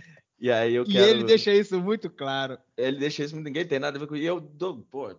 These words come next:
Speaker 1: ainda bem que ele voltou em dois mil e nove e nos deu um título brasileiro junto com o Petkovic.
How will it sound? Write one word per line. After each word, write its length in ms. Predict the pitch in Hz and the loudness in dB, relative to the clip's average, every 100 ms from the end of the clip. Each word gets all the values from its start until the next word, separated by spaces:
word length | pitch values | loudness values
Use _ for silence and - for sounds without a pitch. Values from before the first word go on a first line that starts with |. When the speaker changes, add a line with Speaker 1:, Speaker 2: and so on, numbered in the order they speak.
| 101 | -14
Speaker 1:
ainda 280 | 123 143 117 | -6 -4 -4
bem 240 | 104 135 | -4 -8
que 140 | 131 | -8
ele 100 | 123 | -10
voltou 440 | 117 120 107 - 120 | -6 -4 -4 -4 -4
em 80 | 117 | -2
dois 240 | 110 104 | -4 -4
mil 120 | 110 | -6
e 60 | 107 | -6
nove 420 | 101 110 117 107 | -4 -4 -4 -6
e 40 | |
nos 260 | 107 107 92 | -10 -10 -10
deu 220 | 101 110 | -8 -6
um 80 | 107 | -6
título 480 | - 107 101 110 104 | -10 -12 -14 -14 -6
brasileiro 760 | 107 107 101 98 98 110 104 | -2 -2 -4 -10 -6 -6 -6
junto 240 | 98 104 104 | -8 -12 -14
com 120 | 101 | -16
o 20 | |
Petkovic. 960 | 95 104 - 104 95 95 110 110 - | -8 -8 -8 -12 -12 -12 -14 -12 -14